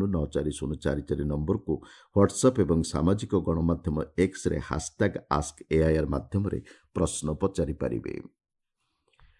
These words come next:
ଇଣ୍ଟରନେଟ୍ ଗଭର୍ଣ୍ଣାନ୍ସ ପ୍ରଶିକ୍ଷଣ ଏବଂ ଦକ୍ଷତା ବିକାଶ ଯୋଜନା ଆରମ୍ଭ କରାଯିବ ବୋଲି ନ୍ୟାସନାଲ ଇଣ୍ଟରନେଟ୍ ଏକ୍ସଚେଞ୍ଜ ଅଫ୍ ଇଣ୍ଡିଆ, ଏନ୍ଆଇଏକ୍ସଆଇ ଘୋଷଣା କରିଛି। ଏହି ଯୋଜନା ଅଧୀନରେ ଦ୍ୱିବାର୍ଷିକ ପ୍ରଶିକ୍ଷଣ ପ୍ରଦାନର ବ୍ୟବସ୍ଥା ହୋଇଛି।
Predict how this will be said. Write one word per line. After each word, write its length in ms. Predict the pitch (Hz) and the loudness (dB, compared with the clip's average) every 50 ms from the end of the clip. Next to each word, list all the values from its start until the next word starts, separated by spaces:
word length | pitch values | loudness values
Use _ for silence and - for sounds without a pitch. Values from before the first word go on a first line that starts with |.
| _ _ _ _ _ _ - | _ _ _ _ _ _ 8
ଇଣ୍ଟରନେଟ୍ 540 | 117 123 123 117 120 180 180 185 180 175 - | 8 8 10 8 8 6 8 6 6 4 6
ଗଭର୍ଣ୍ଣାନ୍ସ 520 | 95 104 92 95 127 147 147 143 135 - - | 8 8 8 8 6 4 4 4 2 0 0
ପ୍ରଶିକ୍ଷଣ 500 | - 90 90 - - 98 - - 131 131 | 0 0 0 2 0 -6 -2 2 4 4
ଏବଂ 200 | 127 101 104 98 92 85 | 4 6 4 4 4 4
ଦକ୍ଷତା 420 | 90 82 - - - - - 127 | 2 0 0 0 -4 0 2 2
ବିକାଶ 340 | 113 113 110 - 113 104 - - | 4 4 4 4 4 2 2 2
ଯୋଜନା 360 | 92 80 90 87 82 92 90 87 | 0 2 2 2 4 4 2 4
ଆରମ୍ଭ 260 | 82 78 80 90 117 113 | 2 2 0 0 0 -2
କରାଯିବ 360 | - 123 120 120 113 113 104 90 | 0 2 0 0 0 2 2 2
ବୋଲି 220 | 76 80 78 82 92 | 2 2 2 2 2
ନ୍ୟାସନାଲ 460 | 98 95 87 82 - - 90 90 87 - - - | 2 2 2 0 0 0 0 0 0 0 -2 -4
ଇଣ୍ଟରନେଟ୍ 560 | 78 78 80 80 - 104 101 107 90 - - - - | -4 -2 -2 -2 -2 -2 0 0 -2 -4 -6 -4 -4
ଏକ୍ସଚେଞ୍ଜ 440 | 78 - - - - 98 98 101 90 | -4 -4 -6 -8 -6 -4 -2 0 0
ଅଫ୍ 200 | 87 - - - | -2 -2 -2 -4
ଇଣ୍ଡିଆ, 360 | 64 76 80 82 87 87 78 67 - - - - - _ _ _ - | -4 -4 -2 0 2 2 2 0 -4 -10 -18 -20 -20 _ _ _ 2
ଏନ୍ଆଇଏକ୍ସଆଇ 720 | 90 92 101 101 98 - - 78 80 - - - 82 82 | 4 6 6 4 4 2 0 -2 -4 -4 0 0 0 0
ଘୋଷଣା 380 | 78 - 78 78 - 87 76 71 | 0 -2 -6 -4 -2 -2 -2 -2
କରିଛି। 400 | 69 76 65 65 - - - - - - _ - | -2 -4 -6 -6 -6 -8 -10 -10 -10 -8 _ -4
ଏହି 160 | 78 71 85 | -2 -2 0
ଯୋଜନା 360 | 73 82 76 69 80 78 73 | 0 0 0 0 0 0 -2
ଅଧୀନରେ 380 | 73 - - 87 87 85 85 113 131 123 - - - - - - | -2 -2 0 0 2 2 2 2 0 -2 -10 -20 -20 -20 -14 -2
ଦ୍ୱିବାର୍ଷିକ 580 | - 101 98 98 85 107 127 127 - - 131 - | 4 6 6 6 8 6 4 4 4 0 2 2
ପ୍ରଶିକ୍ଷଣ 540 | 113 - - 87 85 - - 113 - - 123 117 | 2 2 2 2 0 0 -4 -8 -2 0 0 0
ପ୍ରଦାନର 440 | 120 - 95 82 92 87 85 85 80 | 2 0 0 2 2 4 4 2 2
ବ୍ୟବସ୍ଥା 440 | 71 73 69 69 71 - - - 64 | 2 0 0 0 -2 -4 -4 -4 -4
ହୋଇଛି। 360 | 60 - 50 - - - - | -4 -4 -6 -8 -8 -12 -14